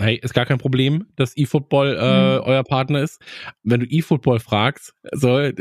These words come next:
Speaker 1: „Hey, warum habt ihr denn ein fifa-Team, aber auf einmal kein E-Football-Team?“ Ähm, dann wird's schon wieder komisch, ne? So, und, ähm, ich glaube halt, da muss man dann natürlich nochmal Absprachen finden. Ähm,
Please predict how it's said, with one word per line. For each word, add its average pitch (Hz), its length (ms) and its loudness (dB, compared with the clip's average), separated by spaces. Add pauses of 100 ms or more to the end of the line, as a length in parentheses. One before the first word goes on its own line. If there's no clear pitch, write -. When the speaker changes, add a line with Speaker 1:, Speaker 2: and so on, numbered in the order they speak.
(240)
Speaker 1:
„Hey, 131 240 2
warum 117 180 0
habt 131 140 -4
ihr 127 80 2
denn 113 220 0
ein 104 40 -6
fifa-Team, 143 440 0
aber 117 180 2
auf 110 80 0
einmal 117 260 0
kein 120 160 -2
E-Football-Team?“ 113 720 -2 (360)
Ähm, 113 340 0 (200)
dann 113 200 0
wird's 123 120 0
schon 131 160 0
wieder 127 160 2
komisch, 123 540 -4
ne? 147 240 0
So, 110 160 -2
und, 87 280 -2
ähm, 95 280 0
ich - 100 -8
glaube 117 220 0
halt, 117 180 -2
da 120 160 2
muss 131 180 -4
man 120 140 0
dann 117 320 -2 (640)
natürlich 117 420 0
nochmal 110 200 0
Absprachen - 500 -2
finden. 127 380 -2 (440)
Ähm, 107 640 2